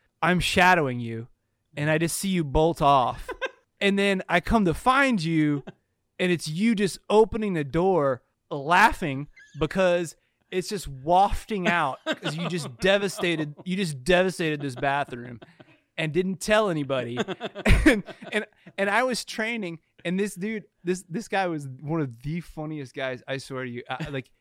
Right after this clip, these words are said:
Speaker 1: he could have been a stand-up comic. Like, he was so wild. But, like,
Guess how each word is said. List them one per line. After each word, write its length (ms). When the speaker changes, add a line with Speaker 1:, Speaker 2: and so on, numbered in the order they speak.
Speaker 1:
he 220
could 160
have 80
been 100
a 80
stand-up 560
comic. 500
Like, 200
he 160
was 140
so 240
wild. 460
But, 100
like, 220